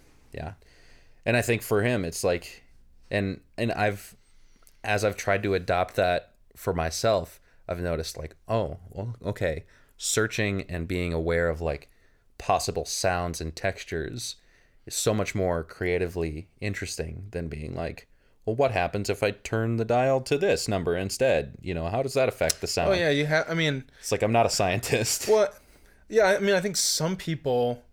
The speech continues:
Speaker 2: operate that way, and tha-,
Speaker 1: Yeah.
Speaker 2: and that's fine, too, I, you know, but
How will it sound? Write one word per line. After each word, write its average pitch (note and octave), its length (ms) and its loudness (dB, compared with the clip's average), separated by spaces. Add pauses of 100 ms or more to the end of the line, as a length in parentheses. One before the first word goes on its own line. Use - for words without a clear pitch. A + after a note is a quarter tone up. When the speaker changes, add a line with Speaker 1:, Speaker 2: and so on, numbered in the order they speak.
(180)
Speaker 2:
operate C#3 520 0
that A#2 180 -2
way, A#2+ 220 -6 (180)
and D3+ 140 0
tha-, A#3 40 6
Speaker 1:
Yeah. F3 140 4
Speaker 2:
and D#3 100 0
that's D3 200 0
fine, C3+ 260 -2
too, C3+ 240 -2
I, B2 120 0 (120)
you C3+ 160 -6
know, A#2 220 -6 (640)
but B2 280 -2